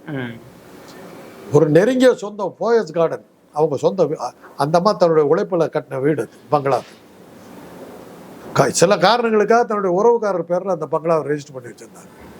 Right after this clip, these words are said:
Speaker 2: ஒரு நாள் ராத்திரி வந்து வெ-, பொட்டி படிக்கலாம் தூக்கி வெளியே அனுப்பிச்சிட்டாங்கல்ல, நடு ராத்திரி. அது வரலும் எம் ஜி ஆர் கிட்ட சண்டை போட்டுக்கிட்டு இருந்த இந்த அம்மா உடனே எம் ஜி ஆர் கிட்ட போச்சு.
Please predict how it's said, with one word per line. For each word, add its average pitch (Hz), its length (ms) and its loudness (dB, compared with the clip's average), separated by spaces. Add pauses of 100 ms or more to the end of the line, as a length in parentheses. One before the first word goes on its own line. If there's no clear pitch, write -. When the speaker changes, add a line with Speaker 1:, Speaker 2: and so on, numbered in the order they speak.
(560)
Speaker 2:
ஒரு 143 160 6
நாள் 254 180 4
ராத்திரி 247 380 0
வந்து 254 300 2
வெ-, 220 180 0
பொட்டி 226 220 -6
படிக்கலாம் 233 320 0
தூக்கி 233 180 -4
வெளியே 220 240 4
அனுப்பிச்சிட்டாங்கல்ல, 185 560 -6 (1700)
நடு 170 220 4
ராத்திரி. 190 380 0 (1600)
அது 208 320 6
வரலும் 254 140 4
எம் 226 100 2
ஜி 247 100 6
ஆர் 240 60 4
கிட்ட 180 760 0
சண்டை 202 260 -8
போட்டுக்கிட்டு 170 300 -4
இருந்த 151 220 -2
இந்த 143 180 -2
அம்மா 160 300 0
உடனே 220 440 0
எம் 202 120 0
ஜி 208 80 0
ஆர் 180 100 2
கிட்ட 160 160 -2
போச்சு. - 240 -14